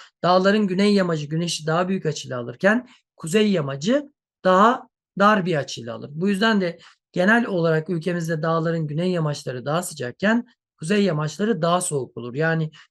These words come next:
bakı da kısa mesafede sıcaklığı etkileyen bir faktördür. Bizde etkisi yoktur kısmı istenildiği için cevabımız A seçeneği yani bir ve iki olur. Burada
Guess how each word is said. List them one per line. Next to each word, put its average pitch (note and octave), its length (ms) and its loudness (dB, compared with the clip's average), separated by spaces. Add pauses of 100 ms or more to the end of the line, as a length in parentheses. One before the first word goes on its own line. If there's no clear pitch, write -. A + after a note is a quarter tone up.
(100)
bakı F3+ 300 0
da G3 220 4 (260)
kısa - 260 4
mesafede F3 840 0 (140)
sıcaklığı F3+ 600 0
etkileyen F3 540 0
bir D3 60 -4
faktördür. - 640 -12 (300)
Bizde G#3 500 2 (220)
etkisi G3+ 480 0
yoktur G3 560 2 (280)
kısmı D3 460 -8
istenildiği E3+ 640 0
için A#3 500 -2 (220)
cevabımız F#3 840 2 (240)
A G3+ 220 4
seçeneği E3 760 0 (220)
yani E3 480 2
bir F3+ 240 0
ve B2 200 -12
iki G3+ 520 0 (200)
olur. A2+ 320 -10 (380)
Burada C#4+ 500 4